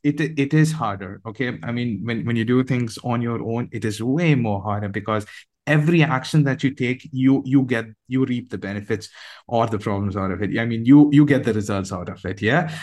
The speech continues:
So if, if you take a good decision, it's something good happens. If not, you, you, you, you suffer. And it happens on and off all the time. And more often than not, it's, it's bad. <laughs> You know, it's,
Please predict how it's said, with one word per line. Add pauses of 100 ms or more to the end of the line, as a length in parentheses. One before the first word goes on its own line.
So
if,
if
you
take
a
good
decision,
it's
something
good
happens.
If
not,
you, (100)
you,
you,
you
suffer. (500)
And
it
happens
on
and
off
all
the
time.
And
more
often
than
not,
it's,
it's
bad.
<laughs> (460)
You
know,
it's,